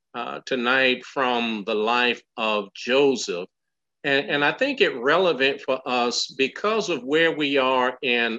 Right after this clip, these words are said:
our present time. I've heard many people say, and I've even said it myself, that twenty twenty was a tough year. Uh, but if you stop and think about it, twenty twenty isn't the first time that we faced a challenge,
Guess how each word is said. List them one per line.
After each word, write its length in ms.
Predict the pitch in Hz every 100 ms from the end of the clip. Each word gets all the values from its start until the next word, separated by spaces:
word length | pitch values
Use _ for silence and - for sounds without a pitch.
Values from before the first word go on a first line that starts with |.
| -
our 340 | 113 107 101 104
present 540 | - 160 180 120 107
time. 380 | - 123 104 98 - _ _ _ -
I've 200 | 202 247
heard 300 | 202 180 123
many 320 | 139 180 175
people 320 | 165 139 143
say, 280 | - 156 139
and 120 | 131
I've 140 | 131 143
even 200 | 135 123
said 260 | - 143
it 120 | 127 120
myself, 600 | 113 - - 160 135 -
that 260 | 127 123 120 -
twenty 440 | - 226 214 180
twenty 560 | 180 185 175 156 131 117
was 600 | 120 123 120 117 - -
a 100 | 120
tough 360 | 110 - 135 117
year. 540 | 104 110 151 113 82 - _ _ _ _ _ _
Uh, 260 | 135 131 139 -
but 140 | 147
if 140 | 160 170
you 380 | 160 151 147 -
stop 380 | - 262 - -
and 160 | 151
think 240 | 214 254 254
about 400 | 143 135 139 120
it, 160 | 113 - _ _ _ -
twenty 380 | - 285 269
twenty 400 | - - 220 196 151
isn't 340 | 175 190 165 -
the 60 |
first 360 | 127 180 170 -
time 260 | 170 151 135
that 180 | 135
we 140 | 139 139
faced 600 | - 147 147 123 117 -
a 80 | 107
challenge, 880 | - 143 147 139 117 101 104 -